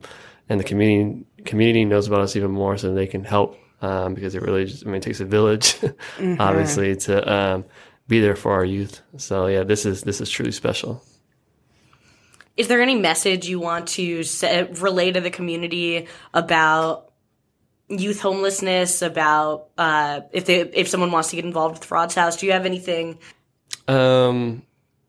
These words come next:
Speaker 1: I, you know, I just, when I talk, um, about the numbers of how many homeless youth there are in the Valley and, and how many we serve,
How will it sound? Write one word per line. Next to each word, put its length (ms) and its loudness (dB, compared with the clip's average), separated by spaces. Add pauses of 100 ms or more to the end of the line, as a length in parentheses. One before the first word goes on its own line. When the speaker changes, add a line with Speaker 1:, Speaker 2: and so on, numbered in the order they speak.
(300)
Speaker 1:
I, 180 0 (140)
you 80 4
know, 100 4
I 120 4
just, 200 -6
when 100 2
I 40 2
talk, 420 0 (120)
um, 340 2
about 520 0 (300)
the 100 0
numbers 640 2
of 180 -14
how 160 -2
many 400 -2 (580)
homeless 560 -2
youth 160 -4
there 140 0
are 200 4
in 80 2
the 80 0
Valley 500 4
and, 120 2
and 140 0
how 100 0
many 220 2
we 220 0
serve, 580 0